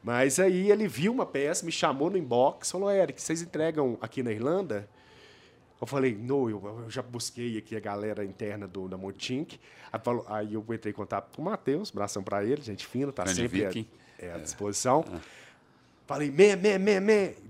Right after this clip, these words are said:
Speaker 1: entrega-, entregamos na Europa, como que é?" Ele falou,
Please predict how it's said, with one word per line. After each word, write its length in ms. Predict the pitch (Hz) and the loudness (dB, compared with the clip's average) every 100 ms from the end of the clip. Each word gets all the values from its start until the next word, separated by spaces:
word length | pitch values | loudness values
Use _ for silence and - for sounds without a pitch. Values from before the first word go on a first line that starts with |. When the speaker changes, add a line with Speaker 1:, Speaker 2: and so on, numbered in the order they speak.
| - _ _ - - | -20 _ _ -20 -18
Speaker 1:
entrega-, 500 | 131 160 151 156 175 151 | -2 0 2 2 2 2
entregamos 800 | 160 165 160 165 143 120 - 113 | 2 4 6 6 4 2 -2 -4
na 160 | 120 | -2
Europa, 540 | 104 120 156 151 143 147 | 2 8 10 12 8 6
como 220 | 160 160 | 0 2
que 80 | 131 | 2
é?" 60 | |
Ele 80 | 113 | 2
falou, 280 | 143 135 | 2 0